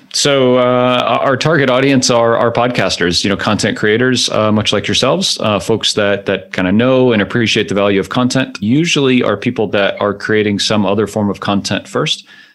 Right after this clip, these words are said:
So a lot of people come to us, they have, you know, some kinda in-person presence or a blog or a YouTube channel or social media and wanna kind of expand that to, to start a podcast. Here, even in two thousand twenty-one, you know,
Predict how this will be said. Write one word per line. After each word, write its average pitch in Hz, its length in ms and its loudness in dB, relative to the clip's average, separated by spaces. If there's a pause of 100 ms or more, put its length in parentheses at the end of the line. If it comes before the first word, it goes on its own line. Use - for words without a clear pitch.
(120)
So 101 200 -2
a 95 40 2
lot 98 160 0
of 92 80 -6
people 95 160 -4
come 101 180 -4
to 104 120 -2
us, 90 100 -4
they 90 100 -2
have, 92 460 -4 (160)
you 101 160 -6
know, 78 60 -4
some 123 260 -2
kinda 113 200 -2
in-person 104 460 -2
presence 107 500 -2
or 95 300 -2
a - 80 -4
blog 92 400 -2
or 87 80 -4
a 87 60 -2
YouTube 90 340 -4
channel 90 340 -2
or 90 200 -4
social 87 320 -4
media 117 320 0 (360)
and 98 160 -2
wanna 92 180 0
kind 90 180 -4
of 87 40 -2
expand 90 440 -2
that 92 340 -2 (160)
to, 92 300 -2
to 90 140 -6
start 92 200 -4
a 85 40 -6
podcast. 107 600 -4 (220)
Here, 98 380 -2
even 92 260 -2
in 92 80 0
two 87 140 -6
thousand 87 260 -2
twenty-one, 101 580 -2 (380)
you - 80 -2
know, - 160 -6